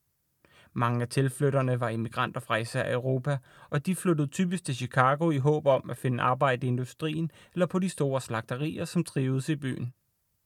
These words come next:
Mange immigranter faldt hurtigt til, men selv blandt de mest velintegrerede opstod der en masse små etniske fællesskaber, hvor immigranter fra for eksempel Danmark kunne mødes med hinanden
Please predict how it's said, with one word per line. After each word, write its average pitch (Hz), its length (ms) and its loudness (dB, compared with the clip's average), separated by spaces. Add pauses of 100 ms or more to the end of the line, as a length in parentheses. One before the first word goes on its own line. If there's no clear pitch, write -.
(440)
Mange 165 300 2
immigranter 160 480 2
faldt 120 260 -6
hurtigt 135 280 0
til, 135 320 2 (280)
men 135 100 -2
selv - 220 0
blandt 139 320 -2
de 147 60 2
mest 143 340 0
velintegrerede 143 760 2
opstod 127 360 -2
der 120 100 2
en 120 120 2
masse 131 300 2
små 131 340 0
etniske 131 440 -2
fællesskaber, 131 680 -4 (300)
hvor 143 120 0
immigranter 139 560 0
fra 107 260 -2
for - 140 -6
eksempel 127 340 -6
Danmark 131 420 4
kunne 135 180 0
mødes 135 320 2
med 135 100 4
hinanden 131 480 0